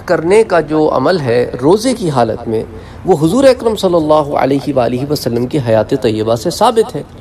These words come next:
और बाज़ रिवायात में तो ये भी आता है कि सहाबा ने कहा कि हुजूर ने कसरत से मिसवाक किया रोज़े की हालत में। तो इसके अंदर इसीलिए एक से ज़्यादा जाविये और मुख्तलिफ अहादीस मुबारका को सामने रखकर आप मसले को समझते हैं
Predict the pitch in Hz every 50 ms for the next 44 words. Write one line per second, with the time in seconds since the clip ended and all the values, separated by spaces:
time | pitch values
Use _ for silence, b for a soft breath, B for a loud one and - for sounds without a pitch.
0 | B B B B B B B B B 170 175 180 147 131 160 202 262 247 233 240
1 | 202 190 180 165 160 151 - 151 151 151 151 143 135 170 196 190 175 156 135 113
2 | 110 - 110 127 165 190 185 - 151 - - 127 151 175 143 135 120 117 - -
3 | 143 175 170 170 139 117 123 135 156 160 165 - - - - 208 - - 269 320
4 | 311 - - - - 202 160 143 139 127 - 131 120 104 95 - 120 107 - -
5 | - - - - - - 127 175 247 262 240 254 - - 170 139 120 98 - -
6 | - - - - - - - - - - - 220 233 233 214 - - 233 214 -
7 | - - - - 214 190 - - - 294 285 262 233 220 254 262 - - - -
8 | - - 214 196 208 220 226 196 202 190 208 220 - - - 226 180 135 143 143
9 | 151 175 208 202 165 131 131 127 127 131 143 156 165 160 151 131 123 131 - -
10 | - 180 175 170 165 135 123 131 127 131 139 135 - 135 127 120 113 113 113 120
11 | 117 117 117 113 - 170 180 - - 143 139 151 175 170 156 131 110 - 143 -
12 | - 131 113 110 113 104 107 120 117 - - 127 123 - 156 - 165 190 220 214
13 | - 160 - 185 165 170